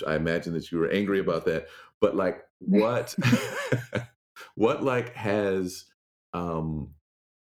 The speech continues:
Speaker 1: w-, what, what have, have been your thoughts on this whole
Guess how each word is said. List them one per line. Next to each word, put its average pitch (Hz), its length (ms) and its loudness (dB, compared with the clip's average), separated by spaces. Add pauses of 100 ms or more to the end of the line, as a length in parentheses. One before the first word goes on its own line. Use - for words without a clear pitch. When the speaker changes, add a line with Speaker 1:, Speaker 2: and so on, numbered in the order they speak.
(460)
Speaker 1:
w-, - 180 -2
what, 120 340 0
what 110 240 0
have, 120 440 -2
have 95 220 -8
been 98 180 0
your 87 180 -2
thoughts 80 680 -8
on 80 200 -2
this 73 200 -6
whole 78 800 -2